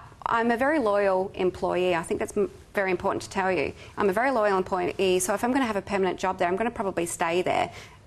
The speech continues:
And another reason why I should choose the right job. So, um, I took a temporary role to enable me to look further and build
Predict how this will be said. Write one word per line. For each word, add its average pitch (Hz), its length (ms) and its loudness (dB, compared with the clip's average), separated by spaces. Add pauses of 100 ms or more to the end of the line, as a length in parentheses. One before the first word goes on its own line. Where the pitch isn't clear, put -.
And 202 160 4
another 226 300 4
reason 196 200 0
why 180 80 2
I 180 40 -4
should 180 160 -6
choose 170 180 0
the 175 80 -2
right 156 160 -2
job. 135 280 -2 (440)
So, 214 560 2
um, 196 560 2
I 202 140 0
took - 140 -2
a 240 40 0
temporary 196 400 0
role 175 480 2 (180)
to 214 140 2
enable 185 280 2
me 175 160 4
to 175 180 -4
look - 380 0
further 180 500 2
and 170 200 2
build 170 340 0